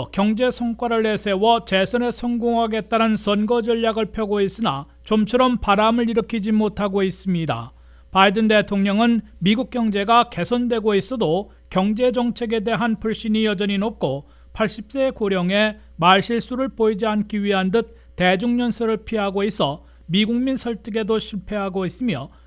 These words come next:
트럼프의 사법 리스크에서도 도움을 받지 못하고 있다고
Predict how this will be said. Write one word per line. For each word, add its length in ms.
트럼프의 560
사법 460
리스크에서도 1080
도움을 480
받지 300
못하고 420
있다고 580